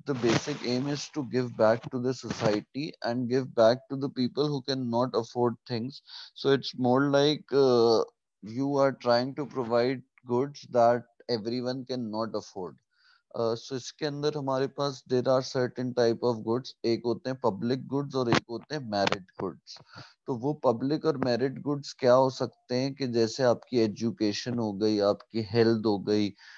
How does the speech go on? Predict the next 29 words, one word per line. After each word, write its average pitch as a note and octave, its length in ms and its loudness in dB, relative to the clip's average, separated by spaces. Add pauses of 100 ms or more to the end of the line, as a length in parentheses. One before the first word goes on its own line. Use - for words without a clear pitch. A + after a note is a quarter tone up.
(220)
आर्मी A#2+ 480 6
हो A#2 240 2
गई G#2+ 320 2 (760)
और A#2 200 0
स्ट्रीट C3+ 460 -2
लाइट्स C3 400 2
हो B2 120 -2
गई, B2 140 -4
ये C#3 200 -4
वो C#3 260 -4
वाले D#3 320 2
गुड्स B2+ 400 -4
हैं E3 180 -4
जो D#3 340 -4
जिसके C#3 360 -8
लिए E3 180 -4
कोई F#3 140 -2
पे D3 320 -2
नहीं E3+ 220 -4
करना B2 360 -2
चाहता, B2+ 540 -2
मतलब, A#2+ 540 -2
uh, A2+ 540 2
like, A2+ 280 2
everyone C3 460 -2
can C3+ 220 -2
not D3 100 0
afford A#2+ 520 -4
them, E3+ 120 -4